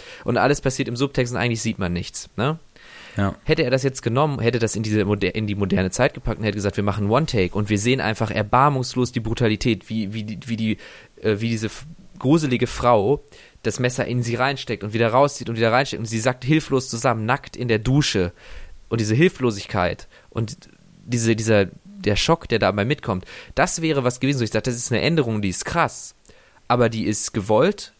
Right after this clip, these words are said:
Speaker 1: und die hat einen bestimmten Effekt und, ähm, ist vor allem im Kontext dann mit dem Original,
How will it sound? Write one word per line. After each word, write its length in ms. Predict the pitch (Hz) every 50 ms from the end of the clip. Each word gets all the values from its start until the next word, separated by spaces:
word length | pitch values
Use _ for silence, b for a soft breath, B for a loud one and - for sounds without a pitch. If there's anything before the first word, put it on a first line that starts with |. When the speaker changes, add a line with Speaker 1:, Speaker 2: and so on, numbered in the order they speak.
| _ _ -
Speaker 1:
und 120 | 120 120
die 120 | 113 123 127
hat 80 | 113
einen 80 | 107 117
bestimmten 420 | 113 - - - 127 123 123 120
Effekt 560 | - - - - - 165 - - - - - _ b b b b b b b b b
und, 400 | - 123 127 131 131 127 127 - -
ähm, 420 | 82 104 113 113 113 117 117 - _ - - _ _ _ - _ _ _ _ - - -
ist 200 | - 131 - -
vor 120 | - 127
allem 220 | 101 113 127 131 -
im 140 | 104 120 -
Kontext 500 | - 143 156 165 - 151 - - - 127
dann 100 | 120 123
mit 120 | 117 113
dem 140 | 120 117 113
Original, 680 | 95 110 110 113 113 107 107 113 127 123 120 117 135